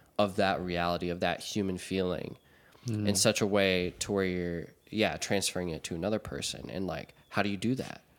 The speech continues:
Speaker 1: That's not a science. That's, yeah, purely an art, because you're trying to use the semantics that we have to express something that is fundamentally not of,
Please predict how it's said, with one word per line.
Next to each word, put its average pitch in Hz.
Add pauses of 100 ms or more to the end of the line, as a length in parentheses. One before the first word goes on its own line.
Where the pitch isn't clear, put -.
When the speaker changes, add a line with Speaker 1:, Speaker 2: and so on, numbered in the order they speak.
(280)
Speaker 1:
That's -
not 135
a 110
science. 113
That's, -
yeah, 104
purely 120
an 82 (100)
art, 87
because 98
you're 98
trying 101 (140)
to 98 (400)
use 104
the 104
semantics 98
that 87
we 90
have 90 (600)
to -
express -
something 95
that 85 (140)
is 90
fundamentally 90
not 82
of, 78